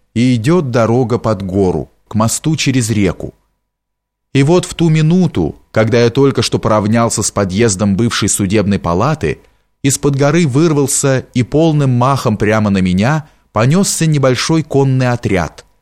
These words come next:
а за ним длинный могучий серый автомобиль. Всё это появилось так неожиданно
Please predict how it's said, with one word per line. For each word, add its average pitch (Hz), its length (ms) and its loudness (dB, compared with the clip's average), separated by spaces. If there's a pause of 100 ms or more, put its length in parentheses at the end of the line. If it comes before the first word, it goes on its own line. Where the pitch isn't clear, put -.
(300)
а 98 140 0
за 95 180 0
ним 151 340 0 (320)
длинный 170 520 2
могучий 123 520 0
серый 101 400 0
автомобиль. 90 680 -2 (1000)
Всё 127 260 0
это 127 160 0
появилось 120 520 0
так 117 200 -2
неожиданно 110 880 0